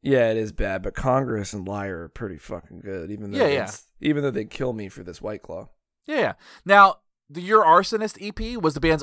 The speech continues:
Speaker 2: only official release, and it is without a doubt a hardcore record. But if Dwid wasn't singing,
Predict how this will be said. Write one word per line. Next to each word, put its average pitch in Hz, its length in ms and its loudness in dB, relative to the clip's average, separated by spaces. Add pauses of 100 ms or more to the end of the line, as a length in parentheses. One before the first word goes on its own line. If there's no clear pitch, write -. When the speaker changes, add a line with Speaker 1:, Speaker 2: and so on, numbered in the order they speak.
Speaker 2:
only 202 280 4
official 220 280 -2
release, 156 380 -2
and 139 180 -4
it 147 80 2
is 143 200 0
without 139 260 4
a 190 40 -6
doubt 131 360 6
a 113 120 -4
hardcore 139 760 4
record. 104 480 0
But 120 80 -2
if 123 100 -6
Dwid 165 220 -2
wasn't 165 240 0
singing, 214 380 -6